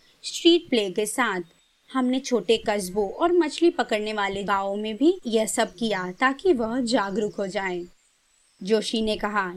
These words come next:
"यह संदेश बहुत अच्छी तरह से पहुंच गया है, जो इस बात से स्पष्ट होता है कि हाल ही में एक ट्रोलर के मछली पकड़ने के जाल में पकड़ी गई चालीस फुट व्हेल शार्क को मछुआरों ने जाल काटकर रिहा कर दिया।"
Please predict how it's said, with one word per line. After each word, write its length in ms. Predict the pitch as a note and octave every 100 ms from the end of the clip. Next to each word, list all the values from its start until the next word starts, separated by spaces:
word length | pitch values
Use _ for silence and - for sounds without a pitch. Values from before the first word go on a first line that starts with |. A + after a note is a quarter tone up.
| G#3
"यह 120 | D4+
संदेश 540 | F4 D#4+ C#4+ C#4+ C#4+ G3+
बहुत 300 | A3 A#3 -
अच्छी 340 | G#3+ - D4+
तरह 240 | D4+ C4+ C4
से 160 | C4+
पहुंच 360 | C4+ A3 A3+ G3+
गया 300 | G#3 G3 G3
है, 240 | G3+ F#3 - _ _ -
जो 260 | A3 D4+ - D#4
इस 180 | D#4
बात 280 | A#3+ A#3 A3+
से 120 | -
स्पष्ट 460 | A#3 - A#3+ - -
होता 220 | A#3 B3
है 180 | A#3+ C4
कि 300 | - G3 F3+ - _ _ -
हाल 160 | A3 A3+
ही 140 | B3
में 160 | A#3+ A#3
एक 240 | A#3 A#3 -
ट्रोलर 360 | A#3 G#3 A3
के 160 | - B3
मछली 400 | A3+ G3+ - D4
पकड़ने 460 | D4 C#4 C#4 C4+ C4+
के 180 | C4+
जाल 340 | A#3 B3+ C4 C4+
में 240 | A3+ F3+ -
पकड़ी 320 | A3+ - B3 A#3+
गई 160 | A#3+
चालीस 640 | A#3 - A3+ A3 B3+ C4+ -
फुट 280 | B3+ A#3
व्हेल 220 | G#3 A3 A3
शार्क 380 | - A3 G#3 -
को 160 | G#3+
मछुआरों 600 | G3 G3+ - G#3 G3 G#3
ने 180 | G#3 G3+
जाल 380 | E3 G#3 G3+ G#3
काटकर 460 | G#3+ G3 - D#4
रिहा 360 | D4+ A#3+ A3 A3+
कर 180 | A3+ A#3+
दिया।" 380 | G#3+ A#3+ F#3